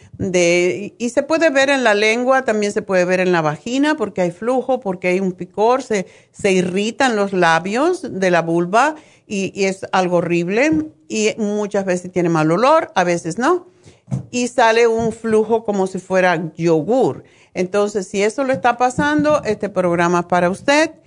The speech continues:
y tiene el Candida Plus, tiene los supositorios de Yeast Arrest que son homeopáticos y son fabulosos para cortar el flujo. Y el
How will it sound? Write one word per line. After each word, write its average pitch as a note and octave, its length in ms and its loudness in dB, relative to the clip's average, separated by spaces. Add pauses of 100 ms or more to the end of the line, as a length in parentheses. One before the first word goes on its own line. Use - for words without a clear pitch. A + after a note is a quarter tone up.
(340)
y G#3+ 120 -6
tiene G3+ 640 0
el G3 140 -2
Candida G3+ 760 2 (540)
Plus, G#3 640 2 (400)
tiene G#3+ 320 0
los G3 220 0
supositorios G3+ 1200 0
de G3 160 0
Yeast F#3+ 400 -2
Arrest F#3 400 0
que G3 140 -6
son F#3 400 -2
homeopáticos E3+ 800 -2
y - 20 -6
son F3+ 260 -6
fabulosos F#3 1700 0 (460)
para G3+ 580 2
cortar F#3+ 840 2
el G3 160 0
flujo. F#3+ 680 -2 (440)
Y C#4 480 0
el A#3 440 2